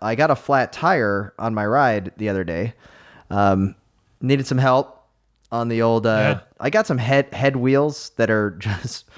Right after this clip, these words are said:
Speaker 1: man, they're a pain to get the tire off those things. Um,
Speaker 2: You get the,
Speaker 1: but
Speaker 2: uh,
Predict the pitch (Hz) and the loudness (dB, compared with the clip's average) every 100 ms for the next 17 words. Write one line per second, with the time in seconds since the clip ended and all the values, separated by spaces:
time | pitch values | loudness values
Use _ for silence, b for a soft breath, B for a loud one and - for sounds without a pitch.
0 | b b b - 226 123 135 143 - 147 | b b b 2 4 6 4 4 4 2
1 | 135 113 113 98 107 104 90 92 - 87 | 2 2 0 0 0 0 0 -2 -4 -8
2 | - 85 85 - B B B B 113 113 | -6 -8 -8 -14 B B B B 2 4
3 | 107 196 165 170 139 131 127 | 4 2 2 2 4 2 -2